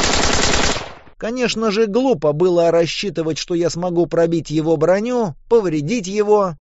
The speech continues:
а это и не требовалось. Я хотел лишь одного, чтобы дроид отреагировал на меня, воспринял как угрозу.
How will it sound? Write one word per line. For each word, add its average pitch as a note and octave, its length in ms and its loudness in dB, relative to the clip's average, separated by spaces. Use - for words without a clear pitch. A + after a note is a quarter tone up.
а C4+ 200 2
это A#3 300 2
и A#3 180 0
не A3+ 140 0
требовалось. D3+ 1000 2
Я A#3 180 0
хотел A3 440 0
лишь A3 260 -2
одного, G#3+ 480 2
чтобы F3 360 -2
дроид G3+ 440 4
отреагировал F#3+ 880 2
на G3 140 -4
меня, A3 480 -2
воспринял A3 720 -2
как G#3+ 240 -2
угрозу. C#3+ 680 0